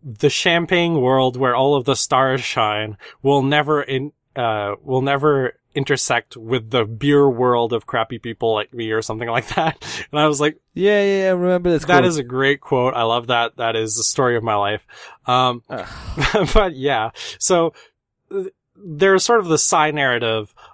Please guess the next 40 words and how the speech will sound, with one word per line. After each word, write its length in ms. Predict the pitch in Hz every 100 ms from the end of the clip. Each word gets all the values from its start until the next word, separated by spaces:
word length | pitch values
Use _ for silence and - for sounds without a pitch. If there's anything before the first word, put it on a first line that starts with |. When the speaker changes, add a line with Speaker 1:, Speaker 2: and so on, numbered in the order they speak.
| _
Speaker 1:
about, 400 | 127 120 120 120
like, 300 | 120 104 104 _ - _ _ _ _ -
is 160 | 160
this 200 | 147 147
guy 320 | 127 127 120 120
ever 320 | 110 117 120
going 200 | 117 113
to 60 | 110
be 160 | 107
able 220 | 104 117
to 120 | 110 107
fall 300 | 107 107 101
in 60 |
love? 360 | 101 95 98 - - - 131
And 220 | 139 147 -
apparently 400 | 117 123 139 147
the 160 | 143
answer 240 | 147 147 151
is 160 | 139
yes, 260 | 151 190 -
because 360 | 127 120 120 113
apparently 340 | 127 151 143
his 160 | 139 127
star 360 | - 170 131 113
noticed 400 | 139 131 - -
that 220 | 120 117
there 140 | 127
was 160 | 127 120
this 200 | 127 -
weird 340 | 117 151 165
eccentric 440 | 160 - 165 175 151
guy 160 | 175 180
in 80 |
the 60 | 135
corner 280 | 135 120 123
that 140 | 127
actually 400 | 131 143 - 170
was 120 | 147 -
pretty 220 | 160 156
funny, 360 | - 175 143